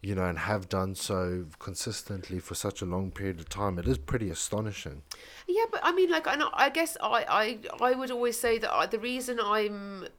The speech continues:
Speaker 2: quite, I'm much more reserved about it is because I'm, I know I can, I know I have the, I deep down know this because people tell me, but, like, I know I have the influence over people on, especially weight loss and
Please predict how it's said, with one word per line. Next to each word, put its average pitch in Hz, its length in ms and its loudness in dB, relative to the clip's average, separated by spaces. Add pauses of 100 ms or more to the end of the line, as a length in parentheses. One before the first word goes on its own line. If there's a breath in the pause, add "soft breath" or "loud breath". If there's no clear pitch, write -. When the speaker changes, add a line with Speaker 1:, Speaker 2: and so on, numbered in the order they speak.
Speaker 2:
quite, 220 400 4
I'm 196 140 0
much - 240 -2
more 202 120 -2
reserved 190 560 4
about 143 440 0
it 135 60 -2
is 151 120 -4
because 175 320 -4
I'm, 165 260 4 (540 loud breath)
I 208 120 4
know 226 340 6
I 208 100 8
can, 196 240 -4 (160)
I 190 160 4
know 208 460 4
I 185 140 8
have 185 420 -2
the, 170 80 -10 (260)
I 175 280 4 (120)
deep 196 300 -8
down 175 420 4
know 180 260 4
this 160 360 0
because 160 340 -6
people 170 460 -8
tell 170 400 2
me, 180 200 -4
but, 160 160 -8
like, 156 220 0
I 170 120 2
know 180 240 0
I 180 60 2
have 170 260 0
the 143 180 -4
influence 151 640 -8
over 151 340 -4
people 165 720 -4
on, 147 800 -4 (160)
especially 160 540 -4
weight 143 320 -2
loss 165 340 0
and 143 300 -2